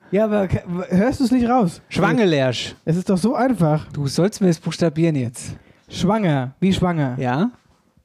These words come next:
Speaker 1: Brauch ich nicht buchstabieren. Schwanger.
Speaker 2: Schwangerlersch.
Speaker 1: Lersch. L E R C H.
Speaker 2: Lerch.
Speaker 1: Lerch.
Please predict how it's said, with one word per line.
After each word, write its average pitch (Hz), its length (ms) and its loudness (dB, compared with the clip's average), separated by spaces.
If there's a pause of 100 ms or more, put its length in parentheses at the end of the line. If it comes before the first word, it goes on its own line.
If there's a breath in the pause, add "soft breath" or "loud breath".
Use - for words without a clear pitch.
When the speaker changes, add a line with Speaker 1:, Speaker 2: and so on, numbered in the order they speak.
(220)
Speaker 1:
Brauch 147 140 -4
ich 151 60 -2
nicht 156 120 0
buchstabieren. 151 440 0
Schwanger. 160 520 -4 (140)
Speaker 2:
Schwangerlersch. 143 800 -2
Speaker 1:
Lersch. 156 360 -2 (520)
L 202 180 -4
E 180 180 0
R 165 220 -2 (340)
C 156 260 0 (120)
H. 117 180 -4 (600 soft breath)
Speaker 2:
Lerch. 127 640 -4 (120)
Speaker 1:
Lerch. 143 480 -2